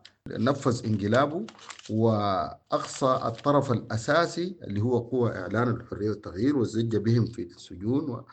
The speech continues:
وكما شهدنا وكذا. ثانيا، ال-، الوثيقة نفسها تؤكد على تفكيك بنية، بنية التمكين لنظام الثلاثين من يونيو تسعة وثمانين وبناء دولة القانون والمؤسسات.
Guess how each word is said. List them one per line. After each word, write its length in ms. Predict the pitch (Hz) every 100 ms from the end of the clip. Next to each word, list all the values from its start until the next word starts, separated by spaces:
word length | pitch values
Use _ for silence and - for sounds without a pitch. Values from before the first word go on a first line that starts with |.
| -
وكما 880 | - 135 - 120 120 107 98 87 50 - -
شهدنا 500 | - 85 120 120 95
وكذا. 400 | 80 78 76 - _ _
ثانيا، 440 | - 165 180 185 175
ال-، 680 | 160 143 135 123 117 117 117 - 113
الوثيقة 840 | 110 104 107 113 117 185 185 165
نفسها 720 | 151 165 - 131 135 202 - - _ -
تؤكد 520 | 127 - 170 - 170
على 460 | 139 139 156 156 151 - -
تفكيك 500 | 139 127 - 185 139
بنية، 460 | 139 170 160 156 - - -
بنية 400 | 120 127 123 117
التمكين 580 | 107 - - 101 - 143
لنظام 440 | 117 107 104 120
الثلاثين 560 | 107 - 98 98 - 113
من 140 | 98
يونيو 280 | 101 123 113
تسعة 300 | 110 120 95
وثمانين 540 | 90 - 95 107 147 147
وبناء 360 | 110 117 127
دولة 320 | 120 120 113 -
القانون 420 | - 104 107 104
والمؤسسات. 640 | 92 90 - - - 80